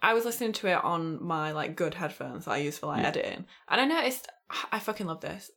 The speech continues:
Speaker 1: I've heard this song thousands and thousands of times. And I heard some, like, in the last couple of choruses,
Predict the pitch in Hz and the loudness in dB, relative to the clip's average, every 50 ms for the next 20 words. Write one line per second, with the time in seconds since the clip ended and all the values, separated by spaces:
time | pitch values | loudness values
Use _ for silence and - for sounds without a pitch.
0 | _ - 180 185 185 185 185 185 214 208 190 175 175 175 170 160 - 156 151 147 | _ 4 6 6 6 6 2 0 0 2 4 4 4 2 -2 -4 -2 -2 -2 0
1 | 147 143 143 170 - - _ _ _ _ _ _ _ - - - - 170 156 156 | -2 -4 -4 -6 -10 -14 _ _ _ _ _ _ _ -20 -4 0 2 2 2 2
2 | 160 175 151 147 139 143 - 147 151 - - - 143 156 - - - - - - | 0 -2 -2 -4 -4 -4 -6 -8 -6 -4 -4 -4 -4 -4 -6 -8 -8 -8 -8 -8
3 | - 180 - 73 - - 190 - - - - - - - - 180 175 165 160 156 | -6 -6 -6 -6 -8 -10 -12 -12 -14 -20 -20 -20 -10 -2 2 4 4 4 4 2
4 | 160 160 156 156 - - - - 185 180 175 170 170 165 165 165 160 165 160 - | 0 -2 -4 -4 -6 -4 0 4 6 6 8 8 8 6 6 4 2 2 0 0
5 | - - - 208 190 196 196 196 - 202 185 175 170 165 165 160 156 - - - | -2 -2 0 2 2 2 2 0 0 0 0 0 0 0 0 -2 -2 -4 -4 -2
6 | - 170 175 175 175 170 165 165 165 - - _ _ _ - 196 190 190 190 - | 0 2 4 6 6 6 4 2 0 -4 -10 _ _ _ 4 6 6 6 6 2
7 | - - - - 220 202 - 202 185 185 - 190 185 175 151 - - - - - | -4 -8 -6 -6 -6 -2 0 0 0 2 4 6 6 6 4 2 -4 -4 -4 -2
8 | - - - | -2 -2 -4